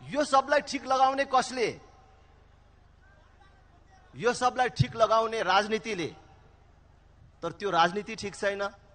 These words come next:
त्यो राजनीतिलाई कसले ठिक लगाउने? नेताले। तर आज नेताहरूले पूर्ण रूपले विश्वास गुमाएको अवस्था छ।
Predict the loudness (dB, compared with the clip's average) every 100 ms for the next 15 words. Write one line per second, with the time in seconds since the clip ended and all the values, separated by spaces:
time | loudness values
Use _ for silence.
0 | -20 -20 -20 -8 4 4 4 -2 -2 0
1 | 2 0 -2 -4 -4 0 4 4 2 -2
2 | -8 -20 -20 _ _ _ _ _ _ _
3 | _ _ -6 -4 2 2 2 -12 -20 -20
4 | -20 -20 _ _ _ _ _ _ _ _
5 | -20 _ _ _ _ -20 -20 _ _ -4
6 | -2 2 0 0 -4 0 4 4 2 0
7 | -4 -4 -12 -20 -20 -20 -20 _ -20 -20
8 | _ -20 _ _ _ _ _ _ _ _
9 | _ _ _ _ _ -12 -8 -2 -2 -2
10 | -6 -8 -8 -4 -4 -4 -6 -4 -2 -2
11 | -4 -6 -8 -12 -16